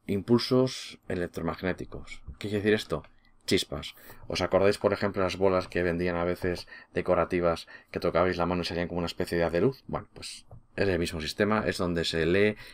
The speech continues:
y se, se escribe la, la información en los discos duros. Y si os acordáis de una película de estas en la que había un tocadiscos de máquina en el que elegís un disco, subía a través de un eje,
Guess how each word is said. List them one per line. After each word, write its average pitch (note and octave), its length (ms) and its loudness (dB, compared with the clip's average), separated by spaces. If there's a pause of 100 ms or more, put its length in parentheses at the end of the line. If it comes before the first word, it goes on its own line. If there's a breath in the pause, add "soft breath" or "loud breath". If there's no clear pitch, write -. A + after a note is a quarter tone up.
y G2+ 380 0
se, F2 500 0
se - 140 -6
escribe F#2+ 340 -2
la, E2 420 -2
la D#2+ 180 -2
información D#2 800 -2 (420 loud breath)
en G#2+ 480 0
los D#2+ 280 -4
discos - 380 -2
duros. D2 400 -8 (500 loud breath)
Y E2+ 120 -2
si F2+ 60 -2
os F2 40 0
acordáis F#2 240 2
de F#2+ 80 2
una F#2 220 0
película F2 840 2
de E2 140 -4
estas F2 360 0
en F2 60 -4
la E2+ 80 -6
que - 80 -4
había E2 300 2
un E2 460 -2
tocadiscos F2 640 0
de F2 100 0
máquina E2+ 480 -2 (240 loud breath)
en D#2+ 120 -4
el E2 60 -4
que - 60 -6
elegís D#2+ 300 -4
un E2 100 -2
disco, G#2+ 320 2
subía E2+ 360 0
a - 20 -6
través E2 320 0
de E2+ 80 -2
un F2 100 0
eje, A2+ 400 2